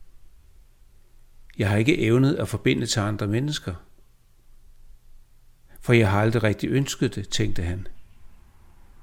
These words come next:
"I min verden er intet menneske tilnærmelsesvis så vigtigt som jeg selv."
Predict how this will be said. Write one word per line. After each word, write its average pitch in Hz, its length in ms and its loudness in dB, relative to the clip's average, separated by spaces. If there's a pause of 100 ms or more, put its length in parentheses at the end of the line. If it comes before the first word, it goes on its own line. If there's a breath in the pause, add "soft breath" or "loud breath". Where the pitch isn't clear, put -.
(540 soft breath)
"I - 60 0
min 151 300 6
verden 123 360 4
er 135 100 -2
intet 165 420 4
menneske 127 460 2
tilnærmelsesvis 123 1040 2
så - 200 -2
vigtigt 113 500 -4 (240)
som 104 220 -6
jeg 90 120 -4
selv." - 320 -4